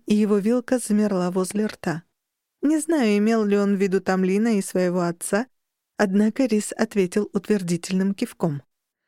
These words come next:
Лассен задумался. "Позволительно ли мне дать совет?" "В первый раз за этим столом кто-то спрашивает разрешение", — усмехнулся Рис.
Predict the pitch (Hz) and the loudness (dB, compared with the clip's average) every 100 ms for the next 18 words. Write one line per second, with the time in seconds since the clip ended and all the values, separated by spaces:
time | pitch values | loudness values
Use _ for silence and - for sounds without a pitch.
0 | _ _ _ _ _ - 214 247 - 254 | _ _ _ _ _ 0 2 2 2 0
1 | 240 285 220 196 165 151 - - 175 _ | 2 0 0 -2 -4 -6 -8 -10 -14 _
2 | _ _ _ _ _ _ _ _ _ - | _ _ _ _ _ _ _ _ _ 0
3 | 170 165 165 180 185 226 262 233 214 196 | 2 2 2 2 2 0 2 2 2 2
4 | 170 165 160 - 240 226 - - - _ | 2 0 -2 -4 -6 -6 -10 -16 -20 _
5 | _ _ _ _ _ _ _ _ _ - | _ _ _ _ _ _ _ _ _ -6
6 | - 185 160 180 165 165 208 226 - 175 | 2 2 2 0 0 0 0 -2 -2 -4
7 | - 202 - 165 - 180 175 - 190 185 | 0 0 0 -4 -4 -2 -2 -4 -4 -4
8 | - 175 175 180 175 180 - 190 139 156 | -2 -2 -2 -4 -4 -4 -4 -6 -6 -6
9 | 175 - _ _ 262 262 277 262 254 226 | -6 -10 _ _ -4 -2 -2 -2 0 -2
10 | - 240 202 180 - | 0 -2 0 -2 -8